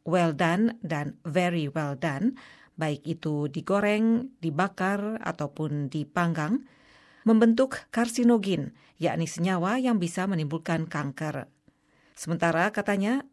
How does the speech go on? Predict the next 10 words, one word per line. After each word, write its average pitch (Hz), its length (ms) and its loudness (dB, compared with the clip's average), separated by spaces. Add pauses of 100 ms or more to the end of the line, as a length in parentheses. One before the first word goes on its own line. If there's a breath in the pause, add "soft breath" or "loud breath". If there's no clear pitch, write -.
(200)
daging 175 480 4
yang 160 400 2
dipanggang, 196 800 0
direbus, 180 640 -2
atau 180 240 -2
dimasak 185 560 -4
pada 160 400 -2
temperatur 165 640 -2
lebih 160 320 -4
rendah 160 320 -2